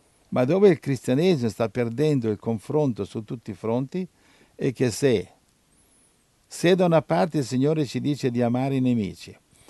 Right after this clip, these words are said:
però ci dice anche che dobbiamo essere attivissimi, non solo ad amare i nemici in un modo passivo, ma specialmente ad evangelizzarli e vincerli al Vangelo.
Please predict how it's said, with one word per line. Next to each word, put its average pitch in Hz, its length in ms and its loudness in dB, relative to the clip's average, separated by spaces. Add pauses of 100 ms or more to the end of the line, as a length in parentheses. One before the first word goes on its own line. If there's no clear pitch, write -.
(220)
però 107 400 0
ci 117 200 -6
dice 117 460 -2
anche 110 920 -2 (720)
che - 140 -6
dobbiamo 101 420 -2
essere 107 480 -4
attivissimi, 101 920 -8
non 135 200 -2
solo 135 220 -2
ad 107 80 -2
amare 104 340 -2
i 101 60 -4
nemici 98 680 -6 (1700)
in 101 140 -4
un 104 60 2
modo 104 240 -2
passivo, 95 540 -6
ma 123 200 0
specialmente 143 720 0
ad 143 100 0
evangelizzarli 139 1080 -2
e 131 60 0
vincerli 143 560 -2
al 147 160 -2
Vangelo. 135 640 -2